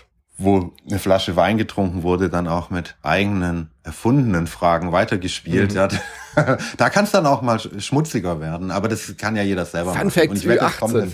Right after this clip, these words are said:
Speaker 1: Fun Facts achtzehn
Speaker 2: <laughs>
Speaker 1: auf
Speaker 2: Das
Speaker 1: jeden
Speaker 2: kommt
Speaker 1: Fall.
Speaker 2: bestimmt, ja.
Speaker 1: Ganz klar. Ich hab schon genug Fragen gesammelt.
Speaker 2: Ja. Nee, und das ist genau das Schöne daran. Also ich, das ist das, was ich angedeutet habe am Anfang. Es ist kein klassisches Spiel oder Gesellschaftsspiel. Es ist kein Kartenspiel. Es ist kein Wortfindungsspiel.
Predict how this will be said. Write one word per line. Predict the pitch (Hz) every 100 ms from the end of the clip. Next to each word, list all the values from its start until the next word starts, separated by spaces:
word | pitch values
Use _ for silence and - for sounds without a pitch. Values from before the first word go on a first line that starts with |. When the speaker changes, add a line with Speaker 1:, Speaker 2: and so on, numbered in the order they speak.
| 104
Speaker 1:
Fun | 107
Facts | 104 113
achtzehn | - 98 - - 78 -
Speaker 2:
<laughs> |
Speaker 1:
auf | 82
Speaker 2:
Das | 147
Speaker 1:
jeden | -
Speaker 2:
kommt | - -
Speaker 1:
Fall. |
Speaker 2:
bestimmt, | 165 82 160 123
ja. | 104
Speaker 1:
Ganz | 87 92
klar. | - 85 85 _ - - - -
Ich |
hab | 98 98
schon | - 95
genug | 90 87
Fragen | - 80 80 80
gesammelt. | 80 - 78 80 -
Speaker 2:
Ja. | 104 101 - - - - - 123 - _
Nee, | 107 110 110
und | 113
das | 151
ist | 170 -
genau | 127
das | 127 -
Schöne | 123 123
daran. | 98 90 90 -
Also | 101 101 98
ich, | 98 -
das | 104 - -
ist | - 110 -
das, | 139
was | 110
ich | -
angedeutet | 117 131 110 104 104
habe | 98
am | 98
Anfang. | - 110 113 98 -
Es | 95 -
ist | 120 -
kein | 110 107
klassisches | 98 104 95 101 - 95 - -
Spiel | - - - 107 113 120 117
oder | - 90 92
Gesellschaftsspiel. | 90 87 95 - 104 95 - - - 92 - 101 95
Es | -
ist | -
kein | 120
Kartenspiel. | - 92 - 107 - 101 101
Es | 95
ist | 107 -
kein | 113 95
Wortfindungsspiel. | 87 104 - 104 98 87 - 98